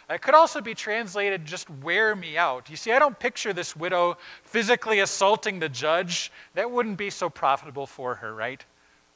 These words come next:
But I can see her wearing him out every day, verbally attacking him with her words,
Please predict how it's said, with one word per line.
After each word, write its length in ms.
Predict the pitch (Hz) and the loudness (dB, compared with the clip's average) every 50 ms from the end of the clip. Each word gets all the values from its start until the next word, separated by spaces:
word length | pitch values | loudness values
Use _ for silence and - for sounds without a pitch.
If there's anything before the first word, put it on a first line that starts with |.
| _ _ _ _ _ _ | _ _ _ _ _ _
But 120 | - 151 147 | -10 -8 -8
I 80 | 151 | -8
can 300 | 147 - 175 180 190 196 | -8 -8 -8 -8 -8 -8
see 240 | - - 202 196 180 | -12 -14 -14 -14 -14
her 200 | 147 151 165 160 | -10 -8 -8 -6
wearing 420 | 143 135 147 156 160 170 170 165 | -6 -6 -6 -6 -6 -6 -8 -10
him 200 | 147 143 156 143 | -14 -16 -10 -6
out 160 | 139 143 139 139 | -6 -4 -4 -4
every 240 | 143 147 160 156 | -6 -8 -8 -10
day, 360 | 143 - 143 143 139 139 139 135 | -10 -8 -6 -6 -6 -6 -8 -8
verbally 520 | 123 147 170 220 240 220 226 190 175 151 | -4 0 0 0 2 2 0 0 0 -4
attacking 480 | 147 135 - 156 151 143 - - 147 131 | -6 -6 -4 -2 -2 -2 -4 -8 -14 -20
him 140 | 143 139 | -18 -18
with 140 | 139 131 - | -18 -20 -18
her 140 | _ 135 127 | _ -16 -16
words, 640 | 123 120 147 196 202 151 120 113 110 107 - - | -12 -8 -4 -4 -4 -4 -6 -8 -12 -18 -20 -20